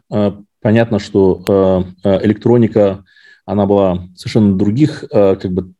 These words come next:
уровнях развития, даже была ламповая, потом уже такая, и, э, не такая эффективная. И спутники представляли собой большие, как бы, объекты. В какой-то момент они даже были, э,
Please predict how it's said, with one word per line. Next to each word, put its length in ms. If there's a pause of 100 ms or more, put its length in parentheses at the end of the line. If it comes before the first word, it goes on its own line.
уровнях 400
развития, 640
даже 220
была 240
ламповая, 540
потом 280
уже 160
такая, 480 (440)
и, 400 (380)
э, 400 (160)
не 240
такая 220
эффективная. 560
И 160
спутники 400
представляли 380
собой 240
большие, 600
как 140
бы, 120
объекты. 600
В 60
какой-то 340
момент 300
они 160
даже 180
были, 400 (100)
э, 280